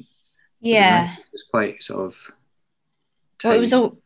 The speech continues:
Speaker 2: it was already,
Speaker 1: Do you
Speaker 2: well,
Speaker 1: find
Speaker 2: no,
Speaker 1: this
Speaker 2: it wasn't. It wasn't. It was very distinct, but it, like everything, it borrowed from other, it borrowed from the sixties, uh, like everything, it borrowed from the past. So we were, but it, but it was a thing of, like, buying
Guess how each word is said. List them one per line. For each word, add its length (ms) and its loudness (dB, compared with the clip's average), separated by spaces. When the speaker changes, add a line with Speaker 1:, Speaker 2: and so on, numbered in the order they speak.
Speaker 2:
it 160 2
was 120 -2
already, 600 0
Speaker 1:
Do 60 -2
you 100 0
Speaker 2:
well, 120 2
Speaker 1:
find 80 6
Speaker 2:
no, 220 6
Speaker 1:
this 80 4
Speaker 2:
it 100 4
wasn't. 480 2
It 240 -2
wasn't. 380 0
It 140 -4
was 140 -8
very 260 2
distinct, 420 -4
but 220 -2
it, 200 -6
like 280 0
everything, 600 -4
it 160 -4
borrowed 360 0
from 180 -10
other, 360 0
it 140 -4
borrowed 260 2
from 120 -6
the 80 -4
sixties, 440 -6
uh, 140 -6
like 220 -8
everything, 260 -8
it 80 -16
borrowed 300 -6
from 100 -6
the 80 -10
past. 540 -6
So 180 -2
we 200 -4
were, 100 -4
but 380 -2
it, 120 -6
but 160 -2
it 180 2
was 200 2
a 80 -2
thing 220 -2
of, 160 -8
like, 280 -8
buying 640 -4